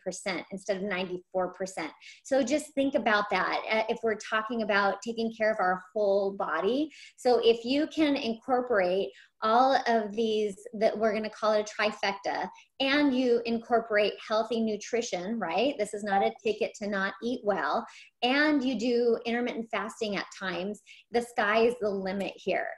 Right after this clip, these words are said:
And so we, again, you wanna know that sirtuin activity can decrease, well, not can, it does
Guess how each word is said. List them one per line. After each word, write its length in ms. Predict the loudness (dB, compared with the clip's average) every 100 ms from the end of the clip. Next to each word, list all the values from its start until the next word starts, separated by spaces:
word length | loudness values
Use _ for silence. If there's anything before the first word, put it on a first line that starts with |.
| -2
And 200 | -2 2
so 440 | 4 6 6 2
we, 140 | -2 -4
again, 420 | 0 2 2 -2
you 120 | -2
wanna 240 | 0 0 2
know 240 | 4 4
that 180 | 4 0 -6 -4
sirtuin 480 | -4 -4 -6 -2
activity 600 | -2 -2 -4 -2 -2 -4 -6
can 180 | -8 -6
decrease, 440 | -6 -6 -6 -6 -6 _
well, 260 | -2 -2 -2
not 240 | -2 -2 -2
can, 240 | -2 0
it 220 | -2 -4 0
does 260 | 4 4